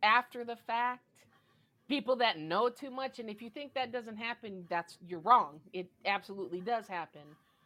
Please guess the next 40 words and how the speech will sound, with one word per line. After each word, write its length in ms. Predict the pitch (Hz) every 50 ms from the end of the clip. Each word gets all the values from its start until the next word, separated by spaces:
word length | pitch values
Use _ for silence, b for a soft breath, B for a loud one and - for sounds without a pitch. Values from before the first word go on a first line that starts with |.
| _ _ _ _ _ _ -
They 100 | 190 190
happen 320 | 208 208 208 208 214 202
all 160 | 196 208 220
the 80 | - -
time. 420 | - 294 285 269 240 214 190 185
People 280 | 185 208 214 202 208 208
that 200 | 208 185 202 196
get 180 | 214 214 -
too 120 | - 240 208
close, 400 | - - 285 262 226 190 180 -
people 260 | - 202 185 - 190
that 100 | 185 170
wanna 180 | 196 208 214 208
talk 340 | 208 - 262 262 269 269 -
too 100 | - 214
much, 280 | 185 175 156 160 - -
people 240 | 208 190 185 196 196
that, 200 | 190 190 180 - - - _ _ _ _ _ _ _ _ _
um, 440 | 196 208 202 196 190 180 175 170 - _ _ _ _
you 140 | 180 202 196
know, 260 | 185 185 185 190 196
speak 400 | 190 - - - - 214 196 -
a 60 | 226 220
lot 220 | 220 220 220 220
of 160 | 214 208 202 - _ _ _ _ _ _ _ _ _ _ -
stuff 340 | 175 - - - 226 226 220 -
that 240 | 220 208 - - -
people 220 | - 196 202 226 214
don't 200 | 214 220 214 175
wanna 220 | 226 226 233 233 240
know, 520 | 254 285 294 262 220 190 180 170 175 185 185 - 185 -
they 180 | 208 220 226
disappear, 760 | 214 240 262 - - 302 - - 349 370 359 269 180 170 170 - _ _ -
and, 180 | 196 202 208 202 - -
and 200 | 208 208 208 202
they're 120 | 214 214
not, 340 | 226 240 254 285 302 - - - _ _ _ _ _ _ _ _ _ _ _ _ _ _ _ -
and 140 | 226 262 269
they're 100 | 269 277
not 320 | 262 269 294 320 311 -